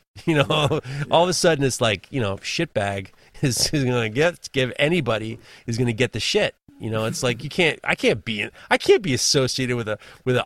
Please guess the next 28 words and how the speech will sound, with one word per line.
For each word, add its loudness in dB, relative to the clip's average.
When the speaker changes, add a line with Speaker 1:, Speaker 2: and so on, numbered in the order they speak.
Speaker 1:
opera 2
house 2
where -2
the, -2
the -4
guy 2
doesn't -4
like -2
what -4
they -4
say 0
and -2
he -4
smears -4
poo 2
on 0
someone. -4
That's -6
Speaker 2:
Yeah. -8
Speaker 1:
outrageous. -4
Speaker 2:
But -2
I -2
Speaker 1:
Yeah. 0
Speaker 2:
understand -4
his -4
frustration -6
too, -6
but -8